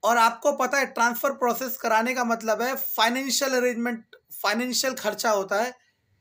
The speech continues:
किसी भी ऑर्गेनाइजेशन का, जो टीए लगेगा, डीए लगेगा, दुनिया भर की चीज़ें लगेगी, वो सर-, वो जो उस ऑर्गेनाइजेशन को प्रोवाइड करनी पड़ती है, तो उसे ट्रांसफ़र अलॉट करने से कुछ दिक्कत नहीं है। जो वो पैसा, पैसा ही तो सारा खेल है।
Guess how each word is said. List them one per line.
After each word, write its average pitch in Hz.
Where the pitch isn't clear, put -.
किसी 294
भी 302
ऑर्गेनाइजेशन 156
का, 101
जो 226
टीए 254
लगेगा, 240
डीए 233
लगेगा, 240
दुनिया 262
भर 233
की 233
चीज़ें 233
लगेगी, 220
वो 254
सर-, 220
वो 202
जो 247
उस 240
ऑर्गेनाइजेशन 220
को 233
प्रोवाइड 196
करनी 170
पड़ती 117
है, 110
तो 233
उसे 277
ट्रांसफ़र 294
अलॉट 285
करने 277
से 285
कुछ 262
दिक्कत 233
नहीं 247
है। 160
जो 226
वो 254
पैसा, 254
पैसा 151
ही 247
तो 294
सारा 247
खेल 247
है। 135